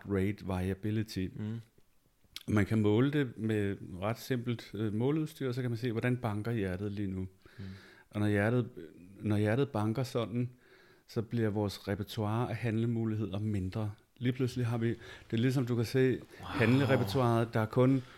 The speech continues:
Speaker 1: Der er kun fire Lego-klodser, en rød og en gul og en grøn, og ryg på. Du,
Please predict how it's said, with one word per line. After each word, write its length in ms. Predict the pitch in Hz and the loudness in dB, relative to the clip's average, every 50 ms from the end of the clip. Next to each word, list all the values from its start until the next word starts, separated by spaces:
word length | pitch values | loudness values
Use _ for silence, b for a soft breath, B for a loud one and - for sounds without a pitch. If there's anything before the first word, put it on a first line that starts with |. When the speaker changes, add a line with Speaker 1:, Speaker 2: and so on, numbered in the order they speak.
| B B B B B - | B B B B B 0
Speaker 1:
Der 60 | 117 | 0
er 40 | 110 | 0
kun 260 | - - 127 127 123 | 2 2 2 2 2
fire 380 | - - 131 135 143 147 135 | 2 2 2 4 4 4 4
Lego-klodser, 720 | 123 120 123 120 131 127 - 127 113 113 104 120 123 117 | 4 4 4 4 2 2 2 2 4 4 4 2 2 2
en 260 | 117 107 90 110 110 101 | 2 0 0 -2 0 2
rød 180 | 117 120 127 | 2 4 4
og 60 | 127 123 | 4 2
en 60 | 123 | 2
gul 200 | - 127 117 120 | 2 2 2 2
og 60 | 120 | 2
en 80 | 117 110 | 2 2
grøn, 300 | 101 110 113 110 87 82 | 2 2 2 2 0 0
og 140 | 110 104 - | -2 2 4
ryg 160 | 113 117 113 - | 4 4 4 0
på. 240 | - - 123 110 95 98 | -2 -2 0 0 0 0
Du, 180 | 117 113 107 | -2 -2 -2